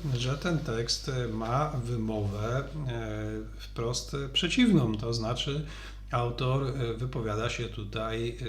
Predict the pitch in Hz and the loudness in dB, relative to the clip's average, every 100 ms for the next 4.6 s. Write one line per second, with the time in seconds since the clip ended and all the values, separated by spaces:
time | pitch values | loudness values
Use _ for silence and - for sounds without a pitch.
0 | 110 110 117 113 - 117 127 147 196 156 | -6 -6 -8 -6 -2 2 2 4 6 6
1 | 127 107 107 - 131 156 160 120 113 135 | 4 2 -2 2 4 2 2 0 0 0
2 | 117 120 101 98 107 104 - 110 107 101 | 0 0 -2 -2 -2 -2 -2 -2 0 0
3 | - 92 92 - - - - - - - | -2 -4 -6 -6 -8 -12 -12 -12 -12 -12
4 | - 127 185 214 208 - | -6 0 6 6 6 0